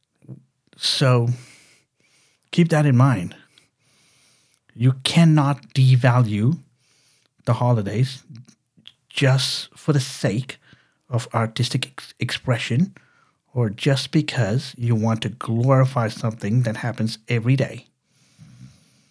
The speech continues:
It is a sickness, and I believe these filmmakers need to get themselves tested.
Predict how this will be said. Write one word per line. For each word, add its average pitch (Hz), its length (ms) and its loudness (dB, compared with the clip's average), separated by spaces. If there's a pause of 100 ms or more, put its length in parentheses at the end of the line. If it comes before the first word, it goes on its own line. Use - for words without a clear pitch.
(760)
It 139 280 -2
is 135 360 2
a 117 140 0
sickness, - 800 -6 (920)
and 110 120 -2
I 120 140 4
believe 117 460 0
these 127 240 2
filmmakers 110 760 -2
need 107 400 -2
to 104 380 -4 (920)
get 120 220 -2
themselves 107 500 -4
tested. - 520 -6